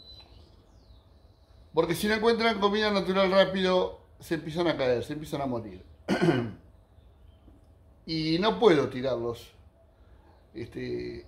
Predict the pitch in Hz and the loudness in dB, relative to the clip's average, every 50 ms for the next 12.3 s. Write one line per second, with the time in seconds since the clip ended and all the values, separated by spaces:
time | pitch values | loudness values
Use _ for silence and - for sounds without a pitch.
0 | - - 139 147 143 151 156 151 - 156 139 135 143 156 151 147 143 147 143 143 | -16 -12 -6 -2 0 0 0 0 2 2 4 6 4 4 2 2 0 -2 0 0
1 | 143 135 131 123 123 123 120 120 120 120 120 120 117 139 139 127 127 123 120 120 | 0 0 0 0 -2 -4 -6 -10 -14 -16 -18 -16 -12 -12 -10 -10 -10 -10 -12 -14
2 | 117 - - - - _ _ - - 156 139 - - 156 143 131 127 120 110 - | -14 -18 -20 -20 -20 _ _ -14 -8 -8 -6 -4 -4 -2 -2 -2 -4 -6 -8 -12
3 | - - - 147 139 135 - - 160 156 156 151 147 143 143 - - - - - | -16 -10 -8 -6 -6 -6 -2 0 0 2 2 2 0 0 -4 -8 -14 -18 -18 -18
4 | - - - - - - 156 151 147 - 220 233 233 220 226 226 - 247 208 196 | -20 -20 -20 -18 -10 -6 -6 -6 -2 -2 0 4 6 6 6 6 2 -2 -2 2
5 | 196 185 185 180 180 180 170 160 165 160 160 165 180 208 202 196 165 - 196 196 | 6 6 8 8 6 4 2 2 2 4 4 2 0 0 -2 -4 -4 -2 -4 -2
6 | 190 190 190 180 185 180 175 180 175 175 180 175 175 175 185 - - - - - | 0 0 0 2 2 2 2 2 2 4 6 8 8 8 6 4 0 -6 -14 -20
7 | - - _ _ _ - - - - _ - _ _ _ _ _ - _ _ - | -20 -20 _ _ _ -20 -20 -20 -20 _ -20 _ _ _ _ _ -20 _ _ -20
8 | - - - - _ - - - - 170 175 175 175 175 175 180 175 175 170 160 | -20 -20 -20 -20 _ -20 -20 -6 0 2 4 4 4 4 4 6 6 6 6 4
9 | 170 175 180 175 180 180 165 165 165 165 - 170 170 170 175 175 180 - - 165 | 6 6 6 6 6 4 2 2 0 0 -2 -2 0 2 2 2 2 0 -4 -4
10 | 151 156 160 160 180 170 151 160 165 175 175 - - - - _ - 185 247 196 | -4 -4 -4 0 0 0 2 2 2 0 0 -2 -8 -16 -10 _ -2 0 2 0
11 | - - 170 156 151 143 139 139 139 156 165 151 175 170 - 143 139 131 135 - | 2 2 2 2 2 2 0 -2 -2 -2 -2 0 0 0 0 -2 -6 -8 -4 -2
12 | 151 160 170 - - | -2 -2 -2 -4 -8